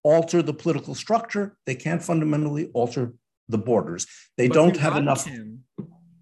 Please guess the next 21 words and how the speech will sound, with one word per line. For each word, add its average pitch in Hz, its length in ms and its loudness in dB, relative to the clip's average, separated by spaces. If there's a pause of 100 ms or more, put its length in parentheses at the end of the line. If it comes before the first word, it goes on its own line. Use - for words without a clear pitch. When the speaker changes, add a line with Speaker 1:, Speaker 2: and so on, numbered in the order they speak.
(580)
Speaker 2:
But 151 140 0
Speaker 1:
Iran, 143 140 6
Speaker 2:
Iran 196 480 4
can. 117 180 -14 (220)
Iran, 175 380 0 (320)
Speaker 1:
Ir-, 185 160 -2
Speaker 2:
because 202 260 0
Speaker 1:
Iran 208 240 4
Speaker 2:
if 220 60 2
Speaker 1:
doesn't 185 260 2
have, 175 300 0 (840)
Iran 160 540 2
can, 120 640 0
but - 160 0
doesn't 151 260 2
have 123 180 -2
an 127 100 -2
interest 123 340 -4
in 101 140 -2
doing 76 260 -4
so. - 240 -18